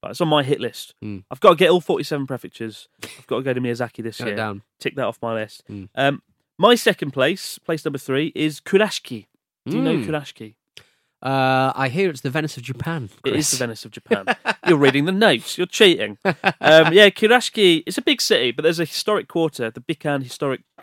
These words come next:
Speaker 1: Historical Quarter. I passed through it when I was doing my cycle, right,
Speaker 2: Mm.
Speaker 1: across Japan. And it, it was, I never really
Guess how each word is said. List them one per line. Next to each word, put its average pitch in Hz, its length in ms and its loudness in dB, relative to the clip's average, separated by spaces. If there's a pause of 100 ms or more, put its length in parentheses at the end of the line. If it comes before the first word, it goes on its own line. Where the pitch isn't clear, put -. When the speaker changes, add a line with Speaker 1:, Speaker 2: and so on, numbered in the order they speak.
(120)
Speaker 1:
Historical 143 460 -6
Quarter. 113 380 -8 (260)
I 147 80 -4
passed 190 340 2
through 175 140 2
it 127 100 0 (120)
when 139 100 -6
I 135 40 -2
was 131 80 -6
doing 135 140 -4
my 120 340 -6
cycle, 143 600 -8
right, 110 220 -8
Speaker 2:
Mm. - 40 -18
Speaker 1:
across 120 200 -14
Japan. 104 380 -16 (400)
And 151 300 -2 (120)
it, 143 220 -14 (140)
it 214 80 -4
was, 208 180 -4 (140)
I 185 120 2
never 226 200 2
really 147 360 2